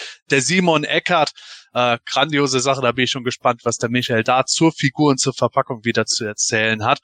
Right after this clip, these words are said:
Und das ist natürlich irgendwo das Geile, jetzt gerade haben wir diese Woche die volle Toyflut bei, äh, Smith Toys bekommen, äh,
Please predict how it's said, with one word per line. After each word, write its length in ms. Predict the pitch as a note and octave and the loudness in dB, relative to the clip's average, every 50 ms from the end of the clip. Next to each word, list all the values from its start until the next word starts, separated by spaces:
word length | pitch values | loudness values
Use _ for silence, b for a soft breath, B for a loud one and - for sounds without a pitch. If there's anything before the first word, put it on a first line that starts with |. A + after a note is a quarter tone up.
| B B B B B B - | B B B B B B -4
Und 220 | B2+ B2 B2 - | -4 -2 0 0
das 180 | C3+ C3+ D#3 E3 | 0 2 2 2
ist 140 | D3+ - | 0 0
natürlich 380 | D#3 C#3+ C#3+ - D#3 D3+ C#3+ - | 0 -2 0 0 0 0 0 0
irgendwo 460 | C3+ D3+ D#3 E3 - E3 E3 E3 D3 C#3 D3+ - - - - | -2 -2 -2 -2 -2 -2 0 0 -2 -4 -8 -12 -14 -6 -2
das 200 | - D3 - - | 0 0 0 0
Geile, 420 | - B2+ B2 E3 A3 G#3 F3 D#3 D3 _ _ _ _ | 0 0 0 2 4 2 2 2 -2 _ _ _ _
jetzt 240 | - D3+ D#3 - - | 0 0 0 0 0
gerade 560 | - D#3+ C#3 B2 B2+ B2 D3 G3+ A3+ G#3+ D#3+ | -2 0 0 2 2 2 2 2 2 2 2
haben 220 | C3+ D3 F3+ F#3 D#3+ | 2 2 0 0 2
wir 120 | D#3+ C#3 | 0 2
diese 340 | - E3 G3 F#3+ F#3+ D#3 C3 | 2 0 0 2 0 0 2
Woche 300 | D#3 F#3 - - F3 E3 | 2 0 2 2 0 0
die 160 | C#3+ D#3+ D3 | 0 0 -2
volle 320 | - - F3 E3+ F3+ E3 - | -2 0 0 2 2 0 0
Toyflut 520 | - - D#3 F3 G#3 - - F#3 G3 - _ | 0 0 0 0 0 -2 -4 -6 -8 -4 _
bei, 300 | - D#3 C#3+ D3 D#3 D#3 | 0 0 2 2 2 2
äh, 140 | B2+ D3 D3 | 0 0 -2
Smith 300 | - - D#3+ F#3 G3+ _ | -2 -2 -2 -4 -4 _
Toys 320 | - - G3+ G#3 F#3 - - | -2 0 0 0 0 -2 -4
bekommen, 500 | - E3+ - - F3 F3+ F3+ F#3 F#3 F3 B B B B B B B - | -6 -6 -2 0 0 2 2 0 -2 -4 B B B B B B B -4
äh, 280 | D3+ D3 D3+ D3 D3+ | -2 0 2 2 0